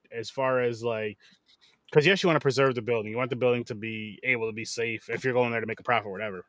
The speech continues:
Even if it's a museum for an educational purpose, whatever the case may be, it needs to be safe for people to go in and out of. So it's like, do you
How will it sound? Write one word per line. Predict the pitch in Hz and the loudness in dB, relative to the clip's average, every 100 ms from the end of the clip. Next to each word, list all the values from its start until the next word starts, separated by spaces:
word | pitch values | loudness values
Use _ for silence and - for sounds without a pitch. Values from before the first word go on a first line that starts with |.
| - | 4
Even | 156 | 6
if | 180 | 6
it's | 180 | 4
a | |
museum | 165 165 170 | 2 4 4
for | 147 | 6
an | 139 | 4
educational | 131 127 135 120 | 4 4 2 2
purpose, | 107 101 98 | -6 -8 -6
whatever | 131 160 180 | 6 6 8
the | |
case | 160 147 | 4 4
may | 143 | 2
be, | 139 110 - _ _ _ _ _ _ _ _ _ _ - | 0 -2 -6 _ _ _ _ _ _ _ _ _ _ 2
it | - | 6
needs | 147 135 | 6 6
to | |
be | 135 | 2
safe | - 143 | 4 4
for | 123 | 4
people | 135 | -2
to | 120 | 2
go | 127 127 | 4 4
in | 120 | 2
and | 120 | 2
out | 123 | 0
of. | 104 95 - - - - - _ _ _ | 0 -6 -14 -16 -14 -14 -20 _ _ _
So | - 147 | 4 6
it's | 131 | 6
like, | 143 127 - _ _ _ _ _ _ _ _ _ _ _ _ 131 | 4 2 0 _ _ _ _ _ _ _ _ _ _ _ _ -14
do | 113 147 | -2 0
you | 156 170 170 160 151 135 | 2 2 2 0 -2 -6